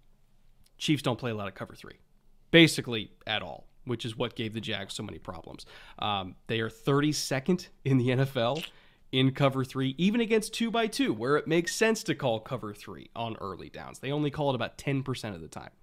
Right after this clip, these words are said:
For reference, uh, the average is the Ravens at sixteenth at thirty-three percent. So the average is more than triple what the Chiefs, uh, call cover three at.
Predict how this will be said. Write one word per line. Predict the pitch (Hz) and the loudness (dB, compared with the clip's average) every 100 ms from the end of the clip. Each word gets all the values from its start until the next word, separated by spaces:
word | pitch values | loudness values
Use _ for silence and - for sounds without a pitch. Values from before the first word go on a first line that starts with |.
| _ - _ - - _ - | _ -20 _ -20 -20 _ -6
For | 131 | -2
reference, | 120 127 - 120 110 - | 2 0 0 -2 -2 -6
uh, | 117 104 - | -4 -4 -6
the | 135 139 | -6 -4
average | 127 135 170 214 226 185 202 | 2 2 2 0 -2 -4 0
is | 170 | 2
the | 139 127 | 2 2
Ravens | 120 175 208 226 - | 2 0 0 -2 -4
at | - | -8
sixteenth | - 170 170 160 175 | -4 -6 -4 -2 -2
at | - - | -4 -2
thirty-three | 147 139 131 131 117 | 2 2 0 0 -4
percent. | - - - - | -4 -10 -12 -12
So | - 135 | -4 -2
the | 131 135 | 0 2
average | 151 175 143 131 113 - | 2 4 2 0 -2 -4
is | 131 113 | -4 -2
more | 120 135 127 | 0 2 2
than | 123 | 2
triple | 113 - - 165 117 90 - - - - | 0 -2 2 2 2 -8 -12 -20 -20 -10
what | - 127 | -2 0
the | - | 0
Chiefs, | 110 - 120 107 - - - | -2 0 0 0 -4 -8 -10
uh, | - 104 101 | -6 -4 -6
call | - - 160 | -6 -8 -8
cover | - 120 98 | -8 -8 -8
three | - 101 71 | -12 -12 -10
at. | 64 - | -12 -14